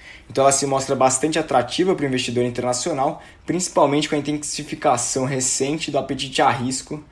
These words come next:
e a motivação das vacinas. O fluxo acumulado desde novembro líquido é de quase quarenta e três bilhões de dólares entrando na bolsa, o que evidencia isso.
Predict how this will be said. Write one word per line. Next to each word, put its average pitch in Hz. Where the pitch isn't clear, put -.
e 127
a 123
motivação 131
das 127
vacinas. 117
O 143
fluxo 180
acumulado 151
desde 147
novembro 139
líquido 131
é 127
de 123
quase 139
quarenta 147
e 147
três 147
bilhões 143
de 139
dólares 123
entrando 120
na 123
bolsa, 117
o -
que -
evidencia 143
isso. 110